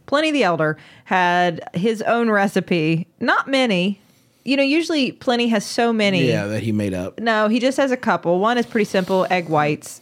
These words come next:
Speaker 1: He recommends egg whites. You could do that. And then the other one's a little more involved. So you could take some, again, we're back with the suet. Some, so some goat suet.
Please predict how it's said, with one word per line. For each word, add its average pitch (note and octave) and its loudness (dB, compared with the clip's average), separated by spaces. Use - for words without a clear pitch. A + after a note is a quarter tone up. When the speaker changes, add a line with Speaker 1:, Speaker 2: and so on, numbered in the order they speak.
Speaker 1:
He F3 0
recommends E3 0
egg D3 0
whites. C#3 -4
You D3+ -2
could E3 -16
do D#3 0
that. D3 2
And B3+ 0
then C#4+ -2
the D4+ 0
other F4 0
one's D4 0
a C#4 0
little C4+ 0
more A#3+ 0
involved. E3 0
So - -4
you A3+ 2
could A3 -2
take G#3+ 0
some, G#3+ -2
again, A3+ 2
we're A#3+ 2
back G#3+ 0
with G#3+ -8
the A3 0
suet. D#3 0
Some, E3 -6
so E3 -2
some E3 -2
goat F#3 0
suet. D#3 0